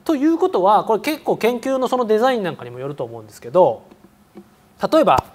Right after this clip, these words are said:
えーと、フィブリノーゲンアルファチェーンの、あの、スプライシングバリアントの研究をしてるとしますよね。で、結構そのスプライスバリアントの最初の方、この辺の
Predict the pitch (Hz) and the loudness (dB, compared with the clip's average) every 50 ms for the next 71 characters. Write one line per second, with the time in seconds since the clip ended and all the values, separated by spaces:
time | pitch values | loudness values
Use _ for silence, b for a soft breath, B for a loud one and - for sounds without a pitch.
0 | _ _ _ - 151 143 139 135 131 _ - 131 123 123 113 - 165 170 262 302 | _ _ _ -8 -6 -4 -4 -4 -6 _ -6 -4 -4 -4 -2 -4 -2 0 0 0
1 | 311 349 349 285 190 156 143 160 185 180 - 226 226 220 220 247 247 220 170 135 | 2 4 2 4 2 2 2 2 2 4 6 4 4 4 4 2 0 0 0 -4
2 | 123 139 165 170 147 117 110 - B B B B B B B B B B B 139 | -2 0 2 2 2 0 -4 -12 B B B B B B B B B B B -12
3 | 131 127 120 117 113 110 110 117 - - - - 339 359 359 349 - 349 339 339 | -10 -10 -10 -10 -10 -12 -16 -18 -20 -14 -4 -2 0 0 0 0 2 2 2 2
4 | 339 339 339 330 302 233 170 147 131 120 156 160 143 - 151 135 - 156 135 - | 4 4 4 4 2 0 -4 -6 -8 -6 -8 -8 -6 -6 -8 -8 -6 -8 -10 -10
5 | 110 - - 117 101 - - 107 113 131 120 - _ _ _ _ _ _ _ _ | -12 -20 -20 -20 -20 -20 -20 -20 -20 -20 -20 -20 _ _ _ _ _ _ _ _
6 | _ _ _ - 226 196 - 330 339 - - - 175 160 196 190 - 170 160 147 | _ _ _ -6 -4 -2 0 0 -2 -2 -2 0 2 4 4 2 0 -2 -8 -10
7 | - - - 277 294 285 285 285 - 294 247 269 277 269 254 220 180 151 - 147 | -10 -8 0 2 2 2 2 0 -2 -2 0 2 2 2 2 0 -2 -2 -6 -4
8 | 143 160 175 160 131 233 - - B B B B B B B B B B - - | 0 2 2 2 2 0 -4 -12 B B B B B B B B B B -6 -2
9 | - 359 370 311 - 370 349 311 - 302 175 - - - 233 285 330 277 330 339 | 0 0 0 0 0 0 0 0 0 -2 -4 -4 -4 -6 -2 -2 0 0 0 -2
10 | 330 320 311 320 311 302 - - - | -2 0 2 4 2 2 2 -4 -18